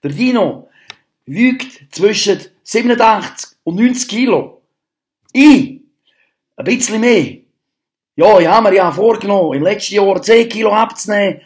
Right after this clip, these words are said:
und jetzt, äh, fehlen mir noch dreizehn. <laughs> Ja, gerade letztens meinen Spiegel gefragt, „Spieglein, Spieglein an der Wand, wer ist der Schönste im ganzen Land?“, hat er gesagt, „Ga-, gang auf die Seite, da können wir etwas sehen.“ Ja, und den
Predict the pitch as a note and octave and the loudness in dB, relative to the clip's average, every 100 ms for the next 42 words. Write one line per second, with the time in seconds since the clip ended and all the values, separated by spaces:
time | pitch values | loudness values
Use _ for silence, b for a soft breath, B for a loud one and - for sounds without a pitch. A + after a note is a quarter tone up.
0 | b C#3 G#3 G#3+ G3+ G3 C#3+ - b b | b -4 -2 -2 -2 -2 -2 -10 b b
1 | b - - G#3 G#3 F#3+ F#3 F#3 E3+ D3 | b -14 -4 0 2 2 -2 0 0 -2
2 | B2 _ _ _ _ G3 C4+ C4 - B2+ | -6 _ _ _ _ 0 2 2 -2 -4
3 | - _ _ _ _ - - - - - | -10 _ _ _ _ -14 0 4 4 0
4 | - _ _ _ _ _ _ _ _ _ | -8 _ _ _ _ _ _ _ _ _
5 | - D3 - - - E3+ G3+ G#3+ - F#3 | -8 -6 -8 -12 -6 -2 0 0 -2 -4
6 | F#3+ E3 A#3+ A3+ F#3+ - G3 F3+ - A3+ | -8 -6 -2 -2 -2 -4 -4 -4 -4 2
7 | C4+ A#3 A3 G#3 A#3 A3 G#3+ G#3+ G#3 G#3 | 4 4 0 -4 -4 -2 0 0 0 0
8 | G3 F3+ G3+ G3 G3 F#3 G3 A3 G3 - | 0 0 0 0 -4 -6 -2 -2 -2 -8
9 | F#3 G#3 G3 E3+ G3 G#3 F#3 - B B | -2 -2 -2 -4 0 0 -4 -14 B B
10 | D3+ D#3+ F#3 G3 G3 - F3 D#3 - G3 | -10 -4 -2 0 -2 -2 -2 -2 -2 0
11 | A3 G#3 - G3 E3 E3 C#3 B B C#3+ | 0 -4 -6 -8 -4 -4 -4 B B 0
12 | F#3+ G#3+ G3 G3 F3+ - F3 D3 - - | 0 2 0 -2 -10 -6 -2 -2 -4 -12
13 | _ _ _ _ _ _ - C3+ G#2 - | _ _ _ _ _ _ -2 0 -2 -8
14 | - - F#3+ G3 D3+ - | -10 -2 2 2 0 -12